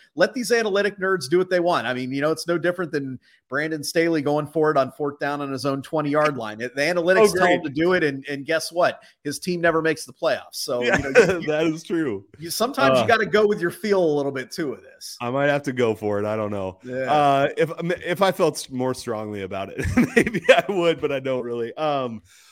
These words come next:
Speaker 2: all right. Last thing is, if you had to pick one, just kinda, um, you know, whether it's a long shot or just more of like we do on the regular Best Bet show, a plus money bet, something fun, but that's gonna give you a better return. Is there any, what would you look at for that?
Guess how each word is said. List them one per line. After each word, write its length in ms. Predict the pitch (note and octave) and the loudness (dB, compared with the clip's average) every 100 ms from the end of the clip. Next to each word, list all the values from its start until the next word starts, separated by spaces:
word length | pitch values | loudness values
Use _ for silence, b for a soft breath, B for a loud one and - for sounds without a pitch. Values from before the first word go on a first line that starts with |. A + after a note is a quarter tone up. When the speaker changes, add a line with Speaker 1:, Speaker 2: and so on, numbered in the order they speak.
| b - | b 6
Speaker 2:
all 80 | |
right. 260 | G3 F3 C3+ | 10 10 8
Last 440 | C#3 D3 E3 - | -2 -4 -6 -6
thing 340 | E3 D#3 C3+ B2 | -2 0 -2 -4
is, 340 | C3 B2+ A#2 A2 | -2 0 0 -4
if 120 | C3 D3+ | -10 0
you 120 | D#3+ | 2
had 100 | D#3+ | 2
to 80 | C#3 | 0
pick 240 | D#3+ C#3+ | -2 -2
one, 480 | B2 C3 C3+ C#3 C#3+ B2+ | -2 0 0 0 -2 -4
just 240 | C3+ - | -6 -4
kinda, 560 | D3 C3 A#2 G#2 F#2 E2+ _ _ _ _ | -6 -4 0 0 -2 -6 _ _ _ _
um, 320 | A#2+ A2 G2+ B2 | -8 -6 -6 -6
you 140 | A3 B3 | -2 2
know, 100 | F#3+ | 4
whether 180 | D#3+ | 4
it's 120 | B2+ C#3+ | 2 0
a 40 | |
long 380 | A2+ G#2+ G#2+ A2 | -2 -2 -2 -4
shot 260 | - A2+ | -4 -2
or 80 | G#2+ | -2
just 260 | G#2 A#2+ - | -2 -6 -4
more 220 | A#2 A2+ | -2 0
of 160 | G#2+ G2+ | -2 -4
like 220 | C3 A2+ | -6 -6
we 120 | A2 C3 | -4 -2
do 160 | B2+ | -2
on 140 | A#2+ A2 | -2 0
the 60 | |
regular 360 | A2 A2+ A2+ G#2+ | 0 0 0 -2
Best 280 | G2+ F#2+ - | -4 -6 -6
Bet 180 | G2+ | -6
show, 220 | - A#2+ G2 | -2 -2 -2
a 40 | |
plus 400 | - B2+ A2+ - | -4 -8 -6 -6
money 260 | A2 G#2+ G#2 | -6 -4 -4
bet, 360 | G#2+ G2+ G#2 _ _ _ - | 0 0 -2 _ _ _ -2
something 380 | F3+ D#3+ D#3+ C#3 | 0 2 0 0
fun, 420 | - D3+ D3 C#3+ | 2 4 4 4
but 160 | B2+ | 0
that's 140 | A2+ G#2+ | -2 -8
gonna 160 | C3+ | -6
give 180 | A2 B2 | -4 -2
you 120 | A#2+ | 0
a 20 | A2+ | 0
better 260 | A#2 A2 | 0 0
return. 600 | G#2 - A2 G2+ F#2+ F#2+ G#2 | -2 -2 -4 -4 -4 -8 -6
Is 140 | B2 A#2+ | -6 0
there 120 | C3+ | 0
any, 200 | C3 C3 | 0 -2
what 200 | B2 C#3+ | 2 2
would 120 | C3+ | 2
you 140 | A#2 A2+ | -2 -4
look 180 | A2 A#2+ | -4 -4
at 220 | G2+ - | -8 -8
for 80 | G#2 | -12
that? 220 | F#2 | -12